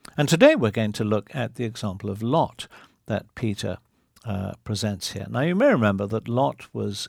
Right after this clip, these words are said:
Abraham's, uh, nephew, and, uh, Lot was the one who settled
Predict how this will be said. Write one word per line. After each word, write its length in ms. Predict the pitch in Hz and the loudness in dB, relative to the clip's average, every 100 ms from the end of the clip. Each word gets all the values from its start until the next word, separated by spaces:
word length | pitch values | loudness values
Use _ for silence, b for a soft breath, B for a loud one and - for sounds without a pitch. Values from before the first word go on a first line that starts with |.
| - | -2
Abraham's, 800 | 131 127 - 113 107 101 104 - B B B _ - | -2 0 -4 -4 -4 -4 -8 -12 B B B _ -2
uh, 200 | 113 117 | -2 4
nephew, 400 | 175 226 - 87 _ _ b b b _ | 8 8 6 -6 _ _ b b b _
and, 500 | 139 120 120 123 117 | 0 2 2 -2 0
uh, 280 | 127 120 123 | 2 2 0
Lot 400 | - 127 208 - | -2 2 2 0
was 160 | 139 113 | -2 -2
the 80 | 113 | -2
one 400 | 101 104 104 - - | -4 -4 -4 -8 -4
who 320 | 113 104 - - | -2 -2 -6 -4
settled 560 | - 156 - 101 104 | 0 2 2 -2 -4